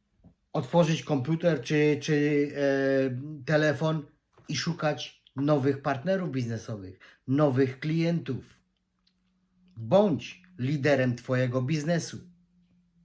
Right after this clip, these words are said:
Trzeci punkt. Idź swoją drogą. Nie patrz na ludzi, którzy po drodze będą ci wybijali z głowy to, co ty chcesz robić.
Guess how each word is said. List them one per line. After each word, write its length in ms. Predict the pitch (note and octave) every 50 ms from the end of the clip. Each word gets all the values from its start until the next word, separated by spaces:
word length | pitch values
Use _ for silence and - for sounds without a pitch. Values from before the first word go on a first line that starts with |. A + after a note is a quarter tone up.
| _ _ _ _ _ _ _ - - _ _ - - F3 _ _ _ _ _ _ _ _ _ _ _ _ _ _ _ _ _ - - - - - _ _ _ _ _ _ _ _ _ _ _
Trzeci 300 | - G3 F3+ E3+ - E3
punkt. 500 | C3 - D#3 D#3 F3 G3 - - - - _ _ _ - - - _ _ _ _ - - - _ _ _ - _ _ - - - -
Idź 380 | C#3+ C#3+ B2+ - - - - -
swoją 460 | - - - - C#3 C3 B2+ B2+ A#2+
drogą. 380 | A2+ A2+ A#2 G#2 F#2+ F2+ - - _ _ _ _ _ -
Nie 260 | B2+ C3+ D3 D#3+ F3
patrz 480 | E3+ - A#2 - - - - - _ _ _ _ -
na 180 | A#2+ B2+ B2
ludzi, 520 | C3 C#3 D#3 D#3+ C3 A#2+ C#3+ D#3 E3+ E3+ - _ _
którzy 640 | - - E3+ D#3 D3 C3+ C3 C#3+ C#3+ C#3 C3+ C3 - _ _
po 140 | - C3+ C#3
drodze 340 | B2+ D#3 D#3+ D3+ C3+ C#3+ B2+
będą 440 | C3+ D3 C#3+ C#3 C3 C#3 C3+ C3+
ci 480 | B2 - - C#3+ C#3+ C#3 C3+ C3 B2 - - - - _ _ _ _ -
wybijali 640 | A2+ C#3 D#3 C3 B2+ C#3+ C#3 C3+ B2+ B2 B2+ B2+
z 100 | B2 A#2
głowy 400 | - - E3 F3+ F3+ C3+ A#2 G#2+
to, 440 | - - - C3+ B2 A#2+ A#2 - - - - _ _ _
co 120 | - C#3
ty 140 | B2+ B2+ C3+
chcesz 220 | B2+ - C#3+ C3 B2
robić. 580 | C3 C3 A#2 F#2+ F2 E2+ - - - _ _